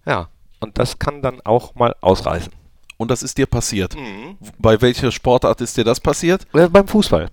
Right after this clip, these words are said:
Speaker 2: <laughs>
Speaker 1: War ich noch sehr, sehr jung.
Speaker 2: Siehst du, deswegen mache ich keinen Sport. Dann kann mir auch nichts passieren.
Speaker 1: <laughs> Besser ist das.
Speaker 2: Besser ist das.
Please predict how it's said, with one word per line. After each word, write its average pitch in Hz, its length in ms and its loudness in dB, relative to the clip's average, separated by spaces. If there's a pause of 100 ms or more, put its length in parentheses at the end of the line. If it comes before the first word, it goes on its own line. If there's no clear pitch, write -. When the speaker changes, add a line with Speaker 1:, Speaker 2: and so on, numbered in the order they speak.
Speaker 2:
<laughs> - 1160 -2
Speaker 1:
War 113 140 4
ich 117 140 -2
noch 98 120 -2
sehr, 113 300 4
sehr 98 380 2
jung. 87 240 2 (380)
Speaker 2:
Siehst - 300 -8
du, - 20 -4
deswegen 131 400 -2
mache 117 140 0
ich - 60 -10
keinen 107 180 -4
Sport. - 480 -2
Dann 107 120 -6
kann 151 200 -2
mir 139 100 0
auch 117 60 0
nichts 147 240 -6
passieren. 98 440 -2 (320)
Speaker 1:
<laughs> - 300 0
Besser 143 300 4
ist 156 240 0
das. 98 100 0
Speaker 2:
Besser 151 280 2
ist 139 200 -2
das. 98 100 2